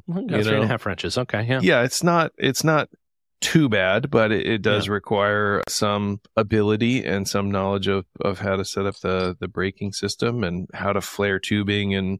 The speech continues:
Speaker 1: Yeah.
Speaker 2: you know, do some neat and tidy metal work
Speaker 1: Yep.
Speaker 2: to make it really nice. You know, you see, like, this is not an uncommon conversion. Lots of people do this,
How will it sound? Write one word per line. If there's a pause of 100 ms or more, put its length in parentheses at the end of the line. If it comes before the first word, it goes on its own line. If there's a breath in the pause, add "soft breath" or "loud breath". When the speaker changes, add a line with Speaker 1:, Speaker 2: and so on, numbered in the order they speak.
Speaker 1:
Yeah. (140)
Speaker 2:
you
know, (500)
do
some
neat
and
tidy
metal
work (100)
Speaker 1:
Yep.
Speaker 2:
to
make
it
really
nice.
You
know,
you
see, (140)
like,
this
is
not
an
uncommon
conversion.
Lots
of
people
do
this,